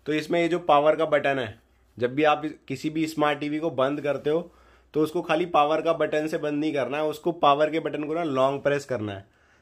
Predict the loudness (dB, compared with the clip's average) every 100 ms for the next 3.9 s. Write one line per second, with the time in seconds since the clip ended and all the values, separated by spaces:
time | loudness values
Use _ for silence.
0 | _ -4 -4 -2 0 2 2 0 0 -4
1 | -4 -4 -4 -2 0 -2 -2 -6 -8 -10
2 | -4 -2 -2 -4 -6 -2 0 0 -2 -6
3 | -2 -2 -2 -2 -4 -2 -2 -4